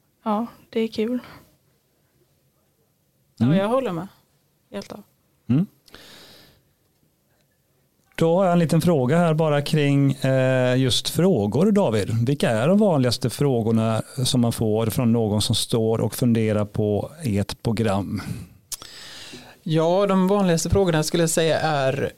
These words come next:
Speaker 4: ehm, hur, eh, mycket A P L har vi? Eh,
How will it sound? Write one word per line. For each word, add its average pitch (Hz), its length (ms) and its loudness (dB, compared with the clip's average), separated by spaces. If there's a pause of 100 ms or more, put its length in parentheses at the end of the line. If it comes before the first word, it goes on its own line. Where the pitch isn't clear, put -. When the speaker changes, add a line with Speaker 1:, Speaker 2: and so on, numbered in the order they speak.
Speaker 4:
ehm, 127 920 -2 (460)
hur, 135 720 0
eh, 120 240 0 (540)
mycket 143 280 -2
A 135 120 0
P 151 100 0
L 127 120 2
har 120 220 0
vi? 170 220 -2 (400)
Eh, 123 520 -2